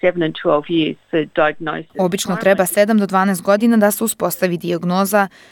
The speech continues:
Speaker 2: zbog toga što su simptomi raznovrsni, a i zbog toga što je menstruacija viđena kao ženski problem. Ženama se priča da im je sve u glavi, da su bolovi normalni. Potrebna je edukacija ne samo o simptomima,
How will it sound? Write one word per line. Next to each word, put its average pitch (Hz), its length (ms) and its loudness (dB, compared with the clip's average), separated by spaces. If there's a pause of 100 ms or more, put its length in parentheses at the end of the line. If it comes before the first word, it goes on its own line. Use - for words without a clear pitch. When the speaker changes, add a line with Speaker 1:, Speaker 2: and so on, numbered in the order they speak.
(180)
Speaker 2:
zbog 202 200 -2
toga 233 240 2
što 208 160 -4
su 180 120 -10
simptomi 202 460 2
raznovrsni, 196 760 0 (300)
a - 100 0
i 220 80 2
zbog 220 180 -2
toga 240 240 2
što 220 160 -2
je 208 60 4
menstruacija 202 640 0
viđena 196 400 2
kao 190 260 2
ženski 185 440 -2
problem. 165 480 -6 (160)
Ženama 220 340 4
se 214 140 -4
priča 226 440 -2
da 196 140 2
im 202 140 2
je 202 100 0
sve 190 200 2
u 185 120 0
glavi, 196 500 2 (260)
da 202 100 2
su 226 120 -2
bolovi 190 360 2
normalni. 185 480 2 (420)
Potrebna 185 460 0
je 190 260 2
edukacija 202 640 0
ne 202 140 2
samo 220 300 2
o 202 40 0
simptomima, 202 680 0